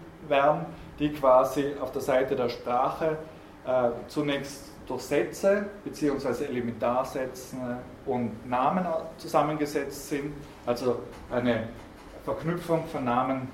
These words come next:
wären Elementarsätze, äh, eine Verknüpfung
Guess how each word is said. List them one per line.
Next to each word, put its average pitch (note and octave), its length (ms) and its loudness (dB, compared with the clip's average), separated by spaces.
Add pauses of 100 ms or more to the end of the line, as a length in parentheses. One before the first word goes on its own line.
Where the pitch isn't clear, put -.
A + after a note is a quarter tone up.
(200)
wären B2 240 4
Elementarsätze, A#2+ 1200 0 (480)
äh, B2 420 0
eine B2 200 0
Verknüpfung C#3+ 680 0